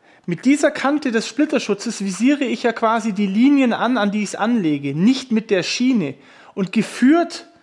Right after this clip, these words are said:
werden die Maschinen über diese Profile. Das heißt, es ist völlig unausschlaggebend, ob ich da mal reingefräst hab. Wie ihr gesehen habt, Splitterschutz erneuert und ich kann die Schiene benutzen.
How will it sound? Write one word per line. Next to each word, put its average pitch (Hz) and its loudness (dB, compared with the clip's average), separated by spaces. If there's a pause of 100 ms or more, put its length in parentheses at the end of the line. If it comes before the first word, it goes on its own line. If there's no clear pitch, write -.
(220)
werden 196 0
die 202 -2
Maschinen 214 0 (120)
über 208 -2
diese 220 0
Profile. 202 0 (240)
Das 160 -4
heißt, 190 -2
es 208 -6
ist - -6
völlig 240 -2
unausschlaggebend, 240 0
ob 208 0
ich 190 -4
da 208 0
mal 196 2
reingefräst 185 -2
hab. - -4
Wie 190 -6
ihr 190 -2
gesehen 202 -2
habt, 208 -6
Splitterschutz 240 -4
erneuert 220 0 (720)
und 196 -4
ich - -6
kann 202 -2
die 190 -2
Schiene 214 -2
benutzen. 196 -4